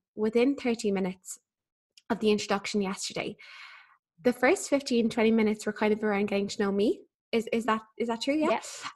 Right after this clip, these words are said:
Speaker 1: Uh,
Speaker 2: Yep.
Speaker 1: asking questions about my lifestyle, healthy habits, unhealthy habits, a bit of a discovery session. Um, and that's what I loved about Hannah's discovery session, was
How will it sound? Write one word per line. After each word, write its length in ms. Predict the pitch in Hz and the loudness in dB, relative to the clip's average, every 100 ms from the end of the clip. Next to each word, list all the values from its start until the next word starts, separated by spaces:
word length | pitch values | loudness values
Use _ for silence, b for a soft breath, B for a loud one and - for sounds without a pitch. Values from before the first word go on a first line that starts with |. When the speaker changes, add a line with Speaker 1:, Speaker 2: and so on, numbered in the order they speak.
| - | 4
Speaker 1:
Uh, 40 | 220 | 4
Speaker 2:
Yep. 100 | - | 4
Speaker 1:
asking 300 | 226 - 226 | -2 0 0
questions 600 | 254 277 - 269 262 247 | 0 -2 2 4 4 2
about 140 | 220 | 0
my 140 | 208 202 | 0 2
lifestyle, 640 | 214 226 226 - 214 208 | 4 2 0 2 4 4
healthy 360 | 220 233 226 240 | 2 -2 0 0
habits, 380 | 233 226 226 - | 2 2 0 -4
unhealthy 440 | - 226 220 226 233 | -4 -2 -2 -4 0
habits, 500 | 226 226 226 226 - B B B - | 0 0 -2 -6 -16 B B B -2
a 60 | |
bit 120 | 240 311 | 4 4
of 120 | 330 | 6
a 80 | 285 | 4
discovery 580 | 233 - 233 226 240 | 2 0 0 2 2
session. 500 | 226 220 - - 214 226 B B B - | 2 -2 -2 -4 -4 -6 B B B 0
Um, 220 | 233 226 | 2 4
and 100 | 240 | 4
that's 220 | 254 294 294 | 4 4 4
what 80 | |
I 60 | 247 | 4
loved 340 | 226 226 208 | 6 4 2
about 320 | - 214 190 190 - | -2 0 0 0 -2
Hannah's 280 | 220 202 196 | 0 2 0
discovery 640 | - - 208 220 214 196 - | -6 0 0 2 2 0 -4
session, 480 | 220 196 202 - 208 | -4 -4 -4 -2 0
was 320 | 196 196 190 | 0 -2 -4